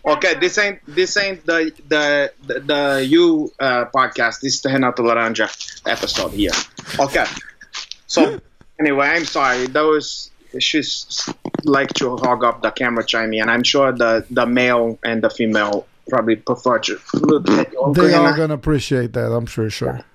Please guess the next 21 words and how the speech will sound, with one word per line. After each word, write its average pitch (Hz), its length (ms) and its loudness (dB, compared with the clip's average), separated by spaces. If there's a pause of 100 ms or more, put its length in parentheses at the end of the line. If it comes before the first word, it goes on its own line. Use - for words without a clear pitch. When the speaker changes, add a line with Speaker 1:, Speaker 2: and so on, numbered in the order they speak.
(320)
Speaker 1:
So 196 180 2
anyway, 107 460 -2 (240)
um, 123 440 2 (360)
Speaker 2:
Let's 240 200 2
talk, 285 280 0
let's 233 200 0
talk 285 220 0
a 294 60 -2
little 277 180 2
bit 233 160 0
about 214 240 2
fights. 156 560 -4
Okay, 185 220 2
we, 185 180 2
we 190 200 0
had 226 360 0
some 220 300 0
events 208 420 0
of 170 180 0
the, 190 280 2 (100)
huh? 202 160 2